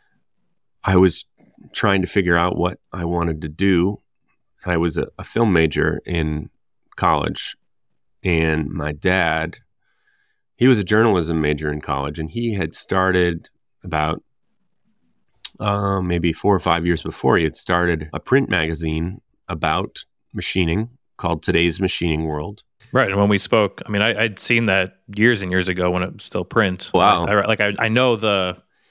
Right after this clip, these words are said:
Speaker 2: the font and everything. Like, I've seen the hard copy, but now it's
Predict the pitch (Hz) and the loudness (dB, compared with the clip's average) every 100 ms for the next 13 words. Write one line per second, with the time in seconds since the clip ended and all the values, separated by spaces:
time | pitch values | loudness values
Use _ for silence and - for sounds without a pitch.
0 | _ 101 - 123 123 98 92 90 87 85 | _ -6 0 2 2 0 -2 0 -2 -2
1 | 87 90 - 110 101 95 90 - _ - | -2 -2 -2 0 0 0 -4 -8 _ -6
2 | 90 104 101 92 87 - 87 87 - _ | -2 0 0 0 -2 -2 -6 -6 -12 _
3 | _ _ _ _ _ 104 101 101 95 - | _ _ _ _ _ -4 0 0 0 -4